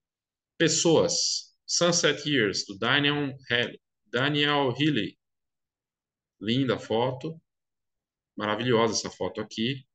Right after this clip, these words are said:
Feita com iPhone doze Pro Max, na Itália. Retrato. Last Drop.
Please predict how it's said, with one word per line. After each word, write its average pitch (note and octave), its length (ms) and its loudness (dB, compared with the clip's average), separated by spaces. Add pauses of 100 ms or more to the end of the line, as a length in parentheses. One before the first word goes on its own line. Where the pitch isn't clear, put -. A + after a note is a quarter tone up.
(400)
Feita B2+ 260 -2
com B2+ 140 4
iPhone B2 320 0
doze A#2 400 2
Pro A#2+ 180 0
Max, B2+ 560 -2
na C3 240 -2
Itália. G2+ 540 -2 (1800)
Retrato. E3 640 -2 (140)
Last C3 260 0
Drop. C3 340 2